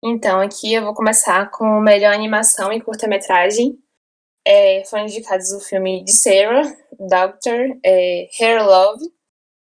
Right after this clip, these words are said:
Kit Buu, Memorable e Sister.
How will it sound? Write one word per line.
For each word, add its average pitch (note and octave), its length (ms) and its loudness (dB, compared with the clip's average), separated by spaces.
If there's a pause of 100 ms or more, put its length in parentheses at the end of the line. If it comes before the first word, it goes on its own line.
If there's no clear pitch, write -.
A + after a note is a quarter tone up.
(180)
Kit B3+ 300 -4
Buu, A3+ 480 -4 (800)
Memorable A#3 880 0 (340)
e A3+ 300 -6
Sister. F#3 520 -4